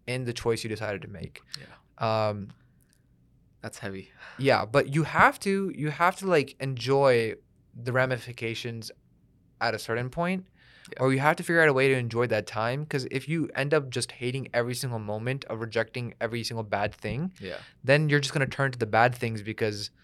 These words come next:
Speaker 1: they,
Speaker 2: Yeah.
Speaker 1: they're more fun.
Speaker 2: Yeah,
Speaker 1: Right? I'm
Speaker 2: absolutely.
Speaker 1: not denying that
Speaker 2: Yeah,
Speaker 1: going to
Speaker 2: no.
Speaker 1: a party, flirting with a girl, like, smoking, vaping, those
Speaker 2: They
Speaker 1: things
Speaker 2: are
Speaker 1: can be fun.
Speaker 2: th-,
Speaker 1: They're
Speaker 2: that's,
Speaker 1: fun.
Speaker 2: that's why it's so hard to control yourself, because they are fun things. They are,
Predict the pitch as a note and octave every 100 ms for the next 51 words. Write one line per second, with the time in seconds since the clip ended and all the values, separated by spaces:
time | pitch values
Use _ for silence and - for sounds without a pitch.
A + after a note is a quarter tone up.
0 | _ _ _ - - _ - A#2 G#2+ A#2
1 | A2+ A2+ - G3 - - G#2+ G#2 - G#2+
2 | A2+ A#2 A#2 B2+ G#3+ C3+ A2 B2 A#2+ G#2+
3 | G#2+ F#2+ D3 E3 C#3 C3+ B2+ - C3 C3+
4 | B2+ A#2 B2 B2+ B2 A#2+ A#2 A#2 A#2 A#2
5 | G#2+ - A#2+ A#2+ A#2+ A#2 A2+ A2+ A#2 A#2
6 | A#2 C3 C3+ C3+ C3 - C#3 F#2 - C3+
7 | - C3 C3+ E3 C#3+ C3 C#3 D3 D3+ B2
8 | B2 A#2 G#2+ C3 B2 A2+ F#2+ A2+ A2+ A#2
9 | A2+ B2 - G#2+ G#2+ G2+ A2+ A#2 A2+